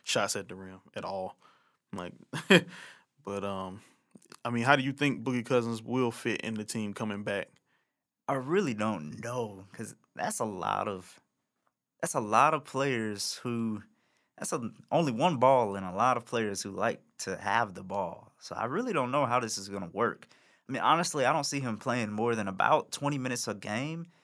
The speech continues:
Speaker 2: because, you know, the Warriors, when it comes down to it,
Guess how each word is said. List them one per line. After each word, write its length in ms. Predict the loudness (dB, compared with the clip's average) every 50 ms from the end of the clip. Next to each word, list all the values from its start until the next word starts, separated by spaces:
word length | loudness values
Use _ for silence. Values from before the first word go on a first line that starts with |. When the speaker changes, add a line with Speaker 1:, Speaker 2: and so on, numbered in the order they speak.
| _ _ _ _ _ _ _ _
Speaker 2:
because, 500 | -8 -8 -4 -2 -2 -2 -2 -4 -6 -10 -12 _ _ _ _ _ _ _ _ _ -10
you 140 | -6 -2
know, 140 | 0 0 0
the 100 | 0 0
Warriors, 760 | -2 -2 -2 -2 0 0 -2 -2 -2 -4 -4 -6 -8 -8 -10 -14 _ _ _ _ _ _ _ _ -6
when 160 | -2 -2 -2
it 80 | -2
comes 200 | -2 -4 -4 -2
down 280 | 2 2 2 2 2 0
to 200 | -4 -6 -6 -6
it, 160 | -6 -6 -8